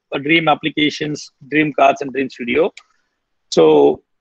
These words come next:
today, the major focus will be, you know, I'll be, uh, explaining you about A I. And, uh, what I'll suggest is, you know,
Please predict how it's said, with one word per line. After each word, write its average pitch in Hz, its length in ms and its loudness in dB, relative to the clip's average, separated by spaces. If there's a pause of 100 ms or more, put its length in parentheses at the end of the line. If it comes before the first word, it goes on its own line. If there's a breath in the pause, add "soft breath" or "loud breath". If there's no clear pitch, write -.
(180)
today, 226 300 4
the 240 80 0
major 196 280 0
focus 185 520 -4
will 160 120 -10
be, 170 120 -6
you 180 100 -6
know, 185 160 -6
I'll 160 180 -4
be, 170 220 -4
uh, 143 140 0
explaining 160 580 -4
you 165 160 -4
about 160 240 -2 (140)
A 139 120 -4
I. 127 180 -4 (640)
And, 147 360 -4
uh, - 100 -6 (320 loud breath)
what 202 280 0
I'll 233 320 0
suggest 190 500 -8
is, - 280 -12
you 170 80 -16
know, 196 260 -12